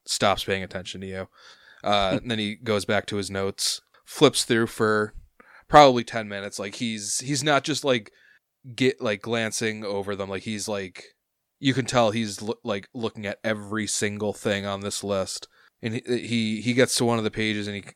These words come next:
Speaker 1: kinda, like, raises an eyebrow, and then he waves one of his workers over, and he's li-, and he's talking to him in a low voice. He's like,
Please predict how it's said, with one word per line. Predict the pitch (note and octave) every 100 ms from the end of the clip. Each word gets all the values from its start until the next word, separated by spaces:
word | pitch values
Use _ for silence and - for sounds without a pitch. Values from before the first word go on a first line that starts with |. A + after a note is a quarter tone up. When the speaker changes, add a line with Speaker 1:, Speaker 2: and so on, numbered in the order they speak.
| _
Speaker 1:
kinda, | A2 A#2+ A2
like, | G2
raises | G#2 G#2 G2+
an | G#2
eyebrow, | G2+ G2 G2+ G2 G2
and | G2
then |
he | G2
waves | F#2+ G2 F#2+
one | G2
of | F#2
his | F#2+ F#2 -
workers | F#2+ F#2+ F#2+ F#2+
over, | F2+
and | F#2
he's | F#2+ -
li-, | G2 -
and | F#2+
he's | F#2 - -
talking | F#2+ F#2 F#2
to |
him | F2+
in | F2+
a |
low | F2+ F#2
voice. | F2+ F#2 F#2 -
He's | F2+
like, | F#2